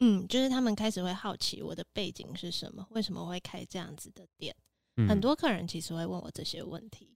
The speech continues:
Speaker 2: 那你有，你有想过说这件事情让你很疗愈的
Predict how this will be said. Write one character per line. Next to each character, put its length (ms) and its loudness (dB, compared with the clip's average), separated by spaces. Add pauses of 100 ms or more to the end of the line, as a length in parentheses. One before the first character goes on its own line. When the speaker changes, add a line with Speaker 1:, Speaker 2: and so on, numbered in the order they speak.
Speaker 2:
那 220 8
你 140 6
有， 160 12
你 100 10
有 80 12
想 200 8
过 160 8
说 160 8
这 140 8
件 100 10
事 140 6
情 160 4
让 120 6
你 100 6
很 200 0
疗 220 2
愈 60 6
的 120 2